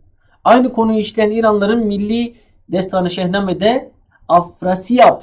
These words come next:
diye de yazmıştım ben bunu. Türk devletin kahraman komutanının adı Afrasiyab olarak geçiyor. Cevabımız Ceyhan dedik arkadaşlar. Şimdi bakıyoruz. Aşağıdaki tabloda Türklere ait bazı destanlar ve bu destanların ait olduğu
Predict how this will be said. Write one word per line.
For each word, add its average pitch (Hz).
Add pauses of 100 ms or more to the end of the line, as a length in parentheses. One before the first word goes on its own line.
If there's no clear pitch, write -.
(180)
diye 143
de 135
yazmıştım 147
ben 131
bunu. 151
Türk 202
devletin 151
kahraman 160
komutanının 151
adı 208 (220)
Afrasiyab 147
olarak 156
geçiyor. 170
Cevabımız 135
Ceyhan 123
dedik 175
arkadaşlar. 175 (380)
Şimdi 208
bakıyoruz. 226
Aşağıdaki 233
tabloda 233
Türklere 220
ait 226
bazı 220
destanlar 208
ve 214
bu 208
destanların 208
ait 202
olduğu 208